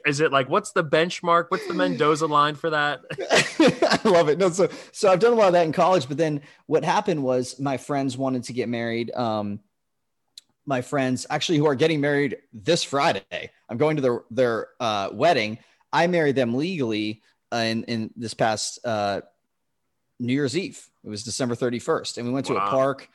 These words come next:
Speaker 2: and they just wanted to get it over with. And a
Speaker 1: Yeah.
Speaker 2: lot of people are having this sentiment. And like you said, a lot of people are going to, um, churches or, uh, you, where they might not even be that religion, or they may not even be that, um,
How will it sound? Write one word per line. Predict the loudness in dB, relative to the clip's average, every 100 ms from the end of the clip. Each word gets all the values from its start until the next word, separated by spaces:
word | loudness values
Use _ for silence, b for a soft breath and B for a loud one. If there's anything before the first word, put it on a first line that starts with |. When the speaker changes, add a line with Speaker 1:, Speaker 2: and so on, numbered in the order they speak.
| _ _ _
Speaker 2:
and | -4 -4 -4
they | -6
just | -6 -4
wanted | -2 -2
to |
get | -4
it | -4
over | -6 -6
with. | -14 -18 _ _
And | -6
a | -2
Speaker 1:
Yeah. | 0
Speaker 2:
lot | 0 -2 _
of | -6
people | -4 -2
are | -2
having | -2
this | -6
sentiment. | -4 -6 -6 -12 _ _ -6
And | -4
like |
you | -2
said, | -2 -2
a |
lot | -4
of | -4
people | -4
are | -4
going | -2 -4 -4
to, | -4 -6 -10 -6
um, | -6 -6 -10 _ _ _ _
churches | -6 0 0 0 0 0 -6
or, | -2 0 0 -2
uh, | -4 -4 -4 -8
you, | -12 _ -18 -16 -20 -20 _
where | -6 -2 -2 -2
they | -2
might | -2 -4
not | -4 -4
even | -4 -2
be | 0
that | 0 0
religion, | -2 -2 -4 -4 -4 -6 -8 _ -8
or | -4
they | -2
may | -4
not | -4 -4
even | -4 -6 -6
be | -6 -4
that, | -2 -2 -4 -8
um, | -10 -8 -8 -10